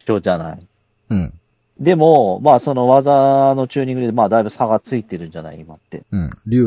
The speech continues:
Speaker 2: むちゃくちゃよ-、弱いってなってますね。
Speaker 1: そうそう。剣強キャラで竜弱いってなってるよ、
Speaker 2: うん。
Speaker 1: じゃない？
Speaker 2: うん。
Speaker 1: それって、例えば、この敵だったら竜の方が強いとかあんの？
Speaker 2: あー、で、それもさ、俺レベルでは言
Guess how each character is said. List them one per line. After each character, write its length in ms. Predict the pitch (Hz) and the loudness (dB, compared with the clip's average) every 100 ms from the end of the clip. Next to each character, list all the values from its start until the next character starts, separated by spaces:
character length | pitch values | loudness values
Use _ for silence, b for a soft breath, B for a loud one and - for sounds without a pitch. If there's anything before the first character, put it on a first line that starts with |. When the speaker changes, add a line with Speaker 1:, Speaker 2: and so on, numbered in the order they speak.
| 98 | 0
Speaker 2:
む 140 | 92 104 | -2 -4
ち 60 | |
ゃ 60 | 110 | -4
く 80 | 107 | -2
ち 60 | |
ゃ 40 | 113 | 0
よ-、 300 | 113 120 113 | 2 0 0
弱 260 | 120 117 | 0 0
い 40 | 85 | -2
っ 20 | |
て 160 | - 85 | -6 -10
な 80 | |
っ 60 | 76 | -10
て 100 | - | -10
ま 80 | 80 | -12
す 140 | - | -12
ね。 160 | 82 92 | -12 -6
Speaker 1:
そ 140 | - | 0
う 40 | 151 | 0
そ 100 | 139 | 0
う。 60 | 120 | 0
剣 340 | 233 202 139 | 0 0 -4
強 260 | - 143 127 | -2 0 0
キ 100 | 135 | 0
ャ 60 | |
ラ 140 | 123 120 | 0 0
で 80 | |
竜 200 | 120 135 | -2 -2
弱 280 | 101 104 92 | 0 0 -2
い 20 | |
っ 40 | 85 | -4
て 200 | _ 90 | _ -14
な 140 | 82 | -12
っ 20 | |
て 100 | 80 104 90 | -4 -2 -2
る 80 | 85 | -6
よ、 60 | |
Speaker 2:
う 40 | 78 | -12
ん。 40 | _ - | _ -14
Speaker 1:
じ 80 | |
ゃ 40 | 87 | -12
な 160 | 80 | -12
い？ 80 | 78 - - | -16 -16 -8
Speaker 2:
う 40 | |
ん。 220 | 90 69 - _ _ | -6 -8 -12 _ _
Speaker 1:
そ 120 | 254 | -2
れ 100 | 311 | -2
っ 40 | |
て、 380 | 262 - 214 156 - | -2 -2 0 0 -2
例 220 | 185 311 | -4 -2
え 60 | 247 | 0
ば、 360 | 165 160 - - | 2 2 -2 -6
こ 160 | - 403 | -2 0
の 140 | 466 | 0
敵 340 | - 453 466 440 | 2 2 2 -2
だ 100 | 453 | -4
っ 40 | - | 0
た 100 | 453 | 0
ら 80 | 370 | 2
竜 160 | 214 | 2
の 80 | 185 | 0
方 80 | 151 | 2
が 100 | 127 | 0
強 180 | - 131 | -2 -4
い 20 | |
と 80 | 95 | -6
か 160 | 87 87 | -6 -6
あ 60 | |
ん 100 | 92 | -6
の？ 100 | 78 _ _ _ _ | -10 _ _ _ _
Speaker 2:
あ 720 | 73 82 90 87 92 95 98 95 | -10 -8 -8 -8 -6 -4 -4 -4
ー、 20 | |
で、 80 | 104 | 0
そ 120 | - | 2
れ 140 | 370 | 4
も 160 | 330 139 | 6 4
さ、 680 | - 135 127 113 104 92 90 - | 4 4 4 2 -2 -4 -6 0
俺 180 | 143 151 | 4 6
レ 140 | 311 | 8
ベ 100 | 392 | 8
ル 120 | 160 | 6
で 100 | 123 | 4
は 40 | 117 | 2
言 120 | 143 | 4